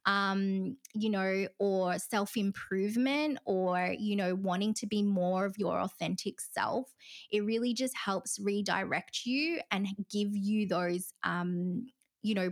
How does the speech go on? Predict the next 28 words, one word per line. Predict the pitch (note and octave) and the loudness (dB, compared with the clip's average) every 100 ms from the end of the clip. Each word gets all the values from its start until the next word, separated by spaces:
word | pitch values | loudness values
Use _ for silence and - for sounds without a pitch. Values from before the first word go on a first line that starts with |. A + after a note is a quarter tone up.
| F3+ | -2
practical | - G3 - C4 D#4 D4+ | -4 -4 -6 -2 -2 0
things | G#3+ G#3 G3+ | 0 0 0
that | - | -4
you | G3 G3+ F#3+ F#3 F#3 - - - | -2 0 0 0 -4 -12 -18 -2
may | G3+ F#3+ | 0 2
need | G3 G3+ | 0 -2
to | - | -2
do | F#3+ F3+ F3+ | -2 0 0
in | F#3+ | 2
your | F3 E3+ | 0 0
life | E3+ - A3 - | 0 0 -2 -4
to | - | -6
shift | - - F#3+ - | -4 -4 -6 -6
and | E3+ F#3 | -4 -4
change | - D3+ E3 F3+ | -2 -2 -2 -2
or | G3+ F3+ - | -2 -4 -4
deal | F3 D#3 E3 | -2 0 0
with | F3+ B3 G4+ E4+ - - - | 0 0 0 -4 -16 -18 -12
so | - G#3+ G3 | -6 0 0
that | F#3+ E3+ G3+ | 2 0 0
you | G3 G3+ | -2 -2
can | - - F3 F3+ C4 A#3+ | -2 -2 0 0 2 2
live | G3+ E3+ E3+ F3+ - _ - | 2 0 -2 -6 -14 _ -4
the | F#3+ | 0
life | E3+ E3 - | 0 -2 -4
that | F3+ F#3+ | -6 -2
you | F#3 | -2
know | F#3+ E3 D3 - | 0 0 -2 -4